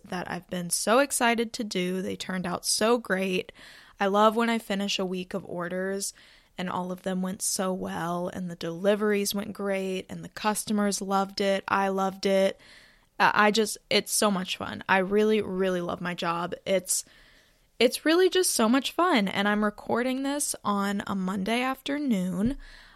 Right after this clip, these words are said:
I just went on a long walk. I've done some email this morning, some social media stuff, and I've said it before, but for me, because I'm a baker,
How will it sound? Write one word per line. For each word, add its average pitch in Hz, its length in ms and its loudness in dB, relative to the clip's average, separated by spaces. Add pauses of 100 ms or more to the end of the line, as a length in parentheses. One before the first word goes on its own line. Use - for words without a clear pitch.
(200)
I 190 500 -2
just - 200 -4
went 190 140 -2
on 180 100 -2
a 165 100 -6
long 165 320 -6
walk. 254 580 6
I've 180 180 -6
done 180 220 -4
some - 300 -10
email 240 440 2
this 226 240 -2
morning, 233 460 2
some 190 200 -4
social 180 400 -6
media 214 520 4
stuff, 208 520 2 (460)
and 202 420 2
I've 202 180 -2
said 233 200 2
it 285 80 -4
before, 202 540 0 (720)
but - 160 -2
for 233 240 2
me, 208 460 0 (280)
because 220 640 2
I'm 208 220 0
a 220 40 0
baker, 190 540 -4